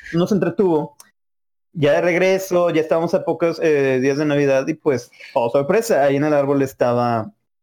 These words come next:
este, Woody, tamaño original, también Buzz Lightyear. Resulta que en ese viaje mi papá que nos dejó dijo, "Entretenlos en lo que voy a ir a comprarlo", porque él ya había hecho un trato con un amigo que ya vivía allá en Texas.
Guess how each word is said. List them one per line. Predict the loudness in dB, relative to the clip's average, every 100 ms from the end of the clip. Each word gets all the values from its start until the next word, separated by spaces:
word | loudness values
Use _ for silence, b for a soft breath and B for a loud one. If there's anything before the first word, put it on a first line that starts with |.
| -4
este, | -4 -2 -2 0 0
Woody, | 0 0 0 0
tamaño | 0 0 0
original, | -2 -2 0 0 -2
también | -2 0 0
Buzz | 0 0
Lightyear. | -2 0 0 -2 -4 _ -4
Resulta | -2 0 0 0
que | 0
en |
ese | 0 0
viaje | 2 0 0
mi | -2
papá | -2 -2 0 0 -2
que |
nos | -4 -4
dejó | -2 0 2
dijo, | 2 0 0 -2 -2
"Entretenlos | -4 -6 -6 -2 0 0 0
en | -2
lo | -4
que | -2
voy | -2
a | 0
ir |
a | -2
comprarlo", | -4 0 0 0
porque | -4 -6
él | -4
ya | -2
había | 0 0
hecho | 0 -2 -2 0 -4 _ _
un | -2 -2 0
trato | 0 0 0 -2
con | 0
un | 0
amigo | 0 0 -2
que | 0
ya | 0
vivía | 2 2
allá | 2 0 0
en | -2
Texas. | -2 -2 -2 -6